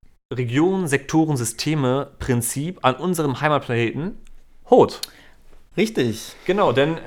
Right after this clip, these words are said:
Speaker 1: da wir haben, also wie gesagt, wir haben schon viel darüber in unserer ersten Folge gehört.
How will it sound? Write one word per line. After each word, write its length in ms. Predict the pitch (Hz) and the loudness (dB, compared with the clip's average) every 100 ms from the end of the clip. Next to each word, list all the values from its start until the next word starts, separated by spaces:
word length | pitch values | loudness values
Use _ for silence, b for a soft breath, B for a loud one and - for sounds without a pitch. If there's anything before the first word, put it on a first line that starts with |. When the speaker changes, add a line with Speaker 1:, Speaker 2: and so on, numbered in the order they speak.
| - 143 | -14 -2
Speaker 1:
da 200 | 143 139 | -2 0
wir 140 | 139 | 0
haben, 180 | 175 160 | 0 2
also 160 | 127 | 2
wie 60 | 147 | 4
gesagt, 220 | 151 147 | 2 4
wir 60 | 135 | 2
haben 80 | 131 | 2
schon 120 | 117 | -4
viel 220 | - 170 | 0 4
darüber 320 | 139 135 131 | 4 4 2
in 100 | 123 | 2
unserer 220 | 120 117 | 2 2
ersten 240 | 101 135 - | 2 0 0
Folge 240 | 143 127 | -2 -2
gehört. 260 | 117 139 | -2 -2